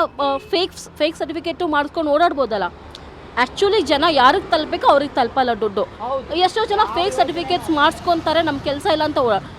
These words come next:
Speaker 1: ಇರೋರ್ಗೆ, ದುಡ್ಡು ಇರೋರ್ಗೆ ಹೋಗಿ ಸೇರುತ್ತೆ ಹೊರತು actually-ಆಗಿ ಯಾರು ತೀರಾ ನೀಡ್ ಇರ್ತಾರೋ ಅವ್ರಿಗೆ ಹೋಗ್ತಿಲ್ಲ ದುಡ್ಡು. ಸರ್, ಇವಾಗ ನಾವು ಕ-, ಕೆಲಸ ಮಾಡ್ತೀವಿ, ನಾವು, ನಾವು ಯಾವುದೂ ಆ ಯೋಜನೆ ತೊಗೊತಿಲ್ಲ ಸರ್, ಯಾವ ಯೋಜನೆ. ಯಾಕೆಂದರೆ ನಮಗೆ ಗೊತ್ತು ತುಂಬ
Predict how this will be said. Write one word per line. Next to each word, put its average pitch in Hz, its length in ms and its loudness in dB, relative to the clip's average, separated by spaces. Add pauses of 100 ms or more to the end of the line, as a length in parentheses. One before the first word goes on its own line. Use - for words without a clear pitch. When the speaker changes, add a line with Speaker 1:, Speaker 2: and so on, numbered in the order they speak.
(340)
Speaker 1:
ಇರೋರ್ಗೆ, 311 540 4
ದುಡ್ಡು 294 200 0
ಇರೋರ್ಗೆ 359 300 6
ಹೋಗಿ 339 320 2
ಸೇರುತ್ತೆ 285 360 -2
ಹೊರತು 233 280 0
actually-ಆಗಿ 381 680 0
ಯಾರು 254 340 4
ತೀರಾ 359 420 4 (280)
ನೀಡ್ 349 240 4
ಇರ್ತಾರೋ 311 320 0
ಅವ್ರಿಗೆ 294 300 2
ಹೋಗ್ತಿಲ್ಲ 269 580 2
ದುಡ್ಡು. 190 240 -4 (600)
ಸರ್, 330 160 6
ಇವಾಗ 285 160 4
ನಾವು 294 280 4
ಕ-, - 300 -2
ಕೆಲಸ 262 300 -2
ಮಾಡ್ತೀವಿ, 294 360 -2
ನಾವು, 233 160 -2
ನಾವು 311 220 -2
ಯಾವುದೂ 330 280 0
ಆ 349 100 4
ಯೋಜನೆ 262 360 2
ತೊಗೊತಿಲ್ಲ 226 520 -4
ಸರ್, 180 260 -10 (540)
ಯಾವ 277 280 4
ಯೋಜನೆ. 294 420 0 (120)
ಯಾಕೆಂದರೆ 403 340 0
ನಮಗೆ 339 200 0
ಗೊತ್ತು 269 320 0 (380)
ತುಂಬ 302 200 2